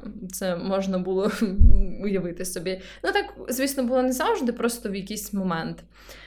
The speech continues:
І я дуже сильно не любила себе, дуже сильно не любила своє тіло, більше, ніж, ну, там, риси обличчя чи ще щось.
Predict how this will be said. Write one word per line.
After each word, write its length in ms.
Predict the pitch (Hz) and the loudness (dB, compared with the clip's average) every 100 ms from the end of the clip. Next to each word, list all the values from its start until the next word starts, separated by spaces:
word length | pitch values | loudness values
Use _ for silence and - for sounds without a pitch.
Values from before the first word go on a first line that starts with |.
| - | -6
І 80 | 254 262 262 | -2 0 4
я 120 | 269 | 4
дуже 240 | 269 320 302 | 4 -2 -4
сильно 380 | - 302 285 | -2 0 2
не 140 | 254 226 | 4 2
любила 540 | 208 214 381 370 349 | 2 -2 0 0 -2
себе, 480 | 339 294 262 277 277 | -2 -4 0 2 2
дуже 260 | 220 190 202 | 0 -4 -4
сильно 360 | - 262 294 | -2 0 0
не 100 | 262 | 0
любила 400 | 226 202 226 214 | 0 0 -2 -2
своє 360 | 214 - 196 185 | -6 -6 -4 -4
тіло, 400 | 185 214 320 240 | -4 -4 -2 -2
більше, 380 | 170 165 - 165 | -2 -8 -8 -8
ніж, 240 | 160 - | -10 -10
ну, 60 | 165 | -10
там, 360 | 165 165 165 | -8 -8 -6
риси 260 | 175 175 170 | -8 -6 -8
обличчя 460 | 160 233 - - 185 | -6 -6 -6 -10 -12
чи 160 | - | -10
ще 200 | 175 214 | -6 -6
щось. 220 | 247 226 | -6 -8